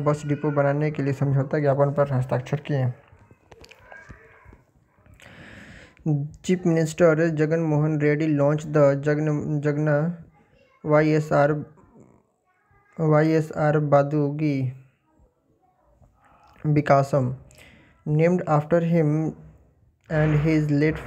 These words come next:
father for the benefit of एस सी and एस टी entrepreneurs, providing the higher reimbursement in power charge, charges and investment subsidy among other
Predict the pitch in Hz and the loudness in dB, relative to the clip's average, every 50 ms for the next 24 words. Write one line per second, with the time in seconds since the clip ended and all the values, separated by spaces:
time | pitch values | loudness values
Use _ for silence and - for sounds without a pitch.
0 | - 143 135 139 139 139 139 143 143 139 135 139 147 151 - - 147 - - 143 | 0 2 4 4 2 2 0 -2 0 0 0 0 -2 -6 -6 -8 -8 -2 0 0
1 | 147 147 143 143 139 139 143 147 147 147 151 151 - - 170 180 - - 139 139 | 0 0 0 0 -2 -2 0 0 0 0 0 -2 -2 -4 -4 -2 0 0 0 0
2 | - - 185 196 - - - - - - - - - - 156 156 156 - - 180 | -2 -4 -4 -4 -6 -8 -16 -20 -20 -20 -18 -8 -4 -2 -2 -2 -4 -4 -2 -2
3 | 175 151 151 147 147 - - 160 151 156 - 170 165 - 175 160 151 147 151 156 | 0 2 2 0 0 0 -2 -2 -4 -2 -2 -4 -4 -2 -2 -2 0 0 0 -2
4 | 151 151 - 151 147 143 143 139 143 143 - - - 147 143 143 143 143 143 160 | -2 -4 -2 -2 2 2 2 2 2 0 -4 -6 -4 0 4 4 4 4 2 -2
5 | 165 160 151 143 127 131 147 143 147 151 156 151 151 151 151 - - 160 139 147 | -4 -4 -4 -4 -2 -2 -2 0 0 0 0 0 0 -2 -4 -4 -4 -4 -2 -2
6 | 151 151 151 151 151 160 156 147 143 139 135 - - - 156 143 143 143 143 - | 0 0 0 -2 -4 -4 -6 -6 -6 -6 -8 -10 -10 -6 0 2 2 2 2 0
7 | - 160 160 156 143 139 - - - 160 147 143 143 147 - 143 139 143 151 156 | -2 -2 0 0 0 -2 -4 -8 -6 -6 -6 -4 -6 -4 -2 0 2 2 2 0
8 | 156 151 - - - 131 131 135 135 147 151 - - _ _ _ _ _ _ _ | -2 -4 -4 -2 0 0 0 0 -2 -6 -10 -14 -18 _ _ _ _ _ _ _
9 | _ _ - - _ _ _ - _ _ _ _ _ _ _ _ _ _ _ _ | _ _ -20 -20 _ _ _ -20 _ _ _ _ _ _ _ _ _ _ _ _
10 | _ _ - 156 151 147 147 151 165 160 160 160 151 151 151 143 - 165 151 151 | _ _ 0 2 2 2 2 0 -2 -4 -4 -4 -2 -2 -2 -2 -2 -2 -2 0
11 | 147 151 147 151 - 165 160 151 156 - 143 139 - - 156 156 147 151 160 156 | 0 0 0 -2 -4 -6 -6 -4 -2 0 0 0 0 -2 -2 -2 0 0 -2 -4
12 | 156 - 151 147 143 143 147 156 156 151 - 147 143 143 143 147 147 | -4 -2 -4 -2 0 0 0 0 -2 -4 -2 0 0 2 0 -2 -2